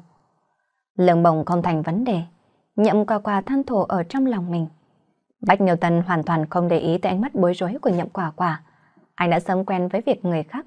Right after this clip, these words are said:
phải nghe theo những gì mình nói. Hơn nữa anh không chấp nhận bất cứ một lời từ chối nào. Chỉ một điểm này, anh hoàn toàn giống với những người tùy hứng trong nhà họ Bách. Bách Nghiêu Tân nhìn đồng hồ đã là bảy giờ rưỡi. Theo lịch làm việc của anh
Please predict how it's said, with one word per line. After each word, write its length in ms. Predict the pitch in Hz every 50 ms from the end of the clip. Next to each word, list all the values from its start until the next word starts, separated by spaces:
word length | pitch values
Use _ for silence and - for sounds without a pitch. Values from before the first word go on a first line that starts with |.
| _ -
phải 120 | 208 170
nghe 180 | 160 165 170 170
theo 240 | 170 180 175 170 170
những 180 | 175 190 277
gì 160 | 294 - 202
mình 240 | 170 165 160 156 147
nói. 320 | 151 160 160 160 185 254 - _ _ _ _ _ _ _ _ _ _ _
Hơn 220 | - - 240 233 226
nữa 180 | 220 208 - -
anh 120 | 277 285
không 260 | 277 285 285 285 285
chấp 200 | 277 - - -
nhận 160 | 277 226 185 -
bất 240 | - 254 311 - -
cứ 100 | - 208
một 240 | 254 311 302 202 185
lời 160 | 180 175 165 170 -
từ 160 | 180 170 165 170
chối 180 | - 175 190
nào. 320 | 247 302 285 220 175 165 - - _ _ _ _ _ _ _ _ -
Chỉ 160 | - 196 175
một 160 | 165 151 -
điểm 220 | 156 165 151 151
này, 200 | 156 160 156 151 - _ _ _ _ _ _
anh 160 | - 185 175
hoàn 180 | 170 180 165 151
toàn 220 | 131 165 160 151 -
giống 160 | 175 165 170
với 100 | 175 180
những 200 | 185 196 214 254
người 120 | 233 180 160
tùy 220 | - - 170 156
hứng 280 | 185 165 160 165 214 277 - _ -
trong 240 | - 190 175 170
nhà 160 | 170 165 151 147
họ 200 | 170 165 - -
Bách. 140 | - 208 262 - _ _ _ _ _ _ _ _ _ _ _ _ _ _ _ _ _ _ _ -
Bách 100 | 196 202
Nghiêu 160 | 185 170 170
Tân 240 | 170 175 170 170 170
nhìn 160 | 170 165 156
đồng 200 | 165 160 156 156
hồ 280 | 170 160 156 147 156 - - _ -
đã 100 | - 208
là 140 | 233 185
bảy 200 | - 185 170 160
giờ 200 | 151 - 175 160 147
rưỡi. 160 | - 160 170 202 254 - _ _ _ _ _ _ _ _ _ _
Theo 160 | - 247 240
lịch 120 | 226 220 196
làm 180 | 214 214 208
việc 220 | 202 202 208 202 202
của 100 | - 196
anh 220 | - 262 277 277